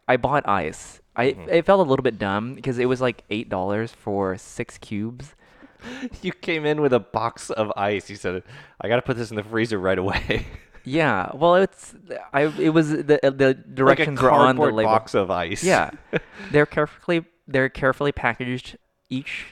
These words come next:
Speaker 2: Triple
Speaker 1: with its
Speaker 2: boxed.
Speaker 1: own triple boxed.
Speaker 2: <laughs>
Speaker 1: Yeah, and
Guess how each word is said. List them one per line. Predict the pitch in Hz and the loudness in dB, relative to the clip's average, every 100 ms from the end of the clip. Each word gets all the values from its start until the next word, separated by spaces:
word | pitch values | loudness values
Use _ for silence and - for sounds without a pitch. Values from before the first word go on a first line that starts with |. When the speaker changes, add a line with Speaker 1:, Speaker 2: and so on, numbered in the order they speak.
| _ | _
Speaker 2:
Triple | - 123 123 | -2 2 4
Speaker 1:
with | |
its | 127 | 4
Speaker 2:
boxed. | 104 117 117 123 - | 4 4 0 -4 -6
Speaker 1:
own | |
triple | - 143 | -2 0
boxed. | 120 107 113 294 - | 2 2 0 -4 -4
Speaker 2:
<laughs> | 185 - 170 - 131 - - - - | -4 -2 -4 -4 -8 -10 -10 -10 -4
Speaker 1:
Yeah, | 110 98 90 117 - 135 _ | 0 0 0 -6 -16 -20 _
and | 120 117 117 117 117 113 113 110 | -4 -2 0 -2 -4 -6 -8 -10